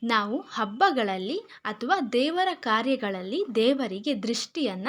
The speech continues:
ತೆಗಿತೇವೆ ಅಲ್ವಾ? ಇವತ್ತಿನ ವಿಡಿಯೋದಲ್ಲಿ ಸರಿಯಾದ ವಿಧಾನದಲ್ಲಿ ದೇವರಿಗೆ ದೃಷ್ಟಿ ತೆಗೆಯುವ ಅಥವಾ ಕೆಂಪಾರತಿಯನ್ನ ಮಾಡುವ ವಿಧಾನವನ್ನ ನಿಮ್ ಜೊತೆ ಶೇರ್ ಮಾಡ್ತಾ ಇದ್ದೀನಿ.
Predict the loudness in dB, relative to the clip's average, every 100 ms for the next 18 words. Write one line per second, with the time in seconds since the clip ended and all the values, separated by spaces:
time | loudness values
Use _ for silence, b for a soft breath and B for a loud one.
0 | -2 0 0 -2 -6 -8 -8 -12 B B
1 | -4 -2 -4 -4 B B 0 2 2 0
2 | 0 0 0 0 0 -2 -4 -2 -2 -4
3 | -16 -8 -4 0 2 2 2 2 0 0
4 | -2 -4 -2 -4 -6 -4 -2 2 2 4
5 | 2 -2 -2 -2 0 -2 -2 -2 0 0
6 | 0 -2 -4 0 0 0 B B -8 -4
7 | 0 2 2 0 -2 -2 2 2 2 -2
8 | -2 -2 0 0 2 0 0 2 2 0
9 | -4 0 2 2 0 0 2 2 4 2
10 | 2 0 -2 -2 2 2 2 -2 -4 -4
11 | -6 -4 -6 -6 -8